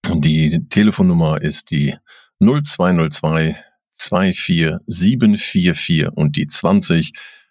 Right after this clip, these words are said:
Das ist auf jeden Fall die Ernährungsberatungshotline von Petman. Und bei Canina haben wir das auch.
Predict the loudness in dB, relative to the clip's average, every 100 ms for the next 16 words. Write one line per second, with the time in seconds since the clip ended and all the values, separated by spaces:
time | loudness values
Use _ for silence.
0 | -4 -2 0 -2 -2 -2 0 0 0 0
1 | 0 -2 -4 -2 -2 0 2 2 2 0
2 | 0 -4 -2 0 0 0 0 0 0 2
3 | 0 0 -6 -20 -20 _ -2 0 -2 -6
4 | -6 -6 0 2 2 0 -2 _ _ _
5 | _ 0 0 0 -2 0 0 2 4 2
6 | 2 0 0 0 -2 -4 -10 -4 0 0
7 | 0 -6 -8 -10